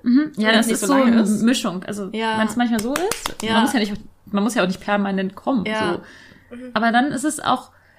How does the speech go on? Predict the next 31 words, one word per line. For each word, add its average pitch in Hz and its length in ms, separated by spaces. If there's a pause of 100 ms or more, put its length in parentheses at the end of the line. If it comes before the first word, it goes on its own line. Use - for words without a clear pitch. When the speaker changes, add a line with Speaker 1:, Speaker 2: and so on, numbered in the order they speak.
(100)
Speaker 1:
es 226 120
ist 277 160
auch - 160
geil, 277 400 (160)
wenn 226 180
man, 233 400
also 214 260 (160)
bei 226 100
mir 262 160
ist 320 100
es - 140
zum 262 100
Beispiel 226 200
so, 262 260
wenn 233 120
ich 233 140
jetzt - 180
keinen 294 340
Vibrator 214 540
an 190 100
der 175 80
Klitoris 180 540
habe, 190 420 (520)
dann 285 320
kann 240 240
ich 214 240 (120)
schneller 247 640
vaginal 214 600
kommen, 247 400 (580)
aber 220 180
der 208 200